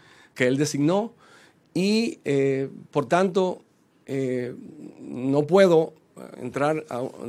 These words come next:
a una respuesta sobre una pregunta hipotética si no se hubiera producido tal reacción.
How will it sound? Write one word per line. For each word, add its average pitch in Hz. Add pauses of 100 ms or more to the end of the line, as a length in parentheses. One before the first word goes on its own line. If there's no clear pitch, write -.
(260)
a 123
una 147
respuesta 151
sobre 131
una 156
pregunta 147
hipotética 151
si 131
no 139
se 151
hubiera 147
producido 139 (480)
tal 143
reacción. 151